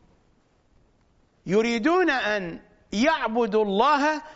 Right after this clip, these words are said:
من حيث هم يريدون، من حيث هم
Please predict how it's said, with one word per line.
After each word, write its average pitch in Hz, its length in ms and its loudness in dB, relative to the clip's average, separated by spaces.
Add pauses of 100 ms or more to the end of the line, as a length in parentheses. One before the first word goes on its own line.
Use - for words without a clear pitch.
(100)
من 202 220 -2
حيث 254 360 -4
هم 254 300 0
يريدون، 156 840 -2 (3250)
من 175 160 -2
حيث 277 380 -4
هم 320 420 0